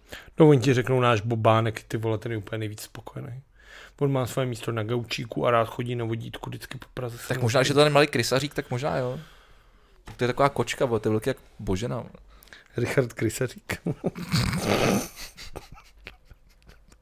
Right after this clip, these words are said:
Speaker 2: Tak to bylo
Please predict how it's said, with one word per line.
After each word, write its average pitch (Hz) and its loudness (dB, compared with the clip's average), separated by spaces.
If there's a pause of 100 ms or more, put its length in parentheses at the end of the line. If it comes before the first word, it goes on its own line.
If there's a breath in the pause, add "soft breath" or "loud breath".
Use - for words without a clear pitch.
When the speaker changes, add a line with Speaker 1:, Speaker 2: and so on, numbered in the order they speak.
(2500 loud breath)
Speaker 2:
Tak - -4
to 113 -2
bylo 110 0